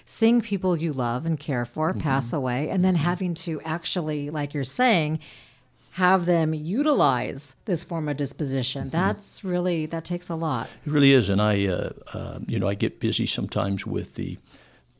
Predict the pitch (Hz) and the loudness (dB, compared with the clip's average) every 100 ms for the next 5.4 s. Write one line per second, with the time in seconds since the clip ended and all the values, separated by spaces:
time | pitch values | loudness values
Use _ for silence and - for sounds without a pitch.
0 | - 87 - 92 107 101 104 - 107 - | -14 -12 -10 -2 0 0 -4 -2 -2 -4
1 | - _ - 104 110 101 107 98 - 104 | -18 _ -8 -4 -2 0 0 0 -4 -4
2 | 98 98 101 92 85 - - - 98 92 | -2 0 0 0 -2 -2 -2 -2 0 0
3 | 90 90 98 90 92 95 90 - 101 90 | 0 -4 -4 -4 -4 -4 -4 0 0 0
4 | - 85 92 98 90 92 90 85 90 - | -6 -4 -2 0 0 -2 -2 -4 -4 -2
5 | 90 95 78 95 | -2 -2 -2 -4